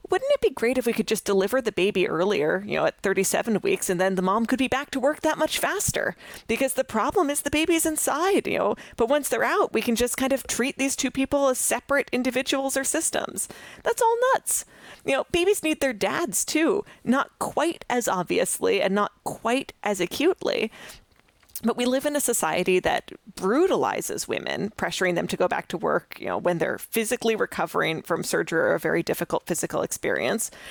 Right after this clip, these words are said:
and then neglects both them and their babies emotionally. And the men kind of come in more on that second part, where,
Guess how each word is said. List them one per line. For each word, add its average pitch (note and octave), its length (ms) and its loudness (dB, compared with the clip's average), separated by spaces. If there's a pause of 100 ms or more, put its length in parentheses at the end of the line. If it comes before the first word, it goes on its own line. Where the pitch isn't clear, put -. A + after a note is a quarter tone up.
(180)
and C4 180 0
then A#3+ 140 2
neglects A3+ 640 -2
both F3+ 260 0
them F3+ 140 2
and F3 100 2
their F3 80 2
babies E3+ 380 0
emotionally. D#3+ 480 0
And - 80 -2
the E3 60 0
men F3+ 240 2
kind F3 200 0
of - 80 -6
come E3+ 180 -2
in E3 120 0
more D#3+ 240 0
on C#3+ 100 -2
that - 220 -4
second - 420 -4
part, - 400 -4 (420)
where, F#3 360 2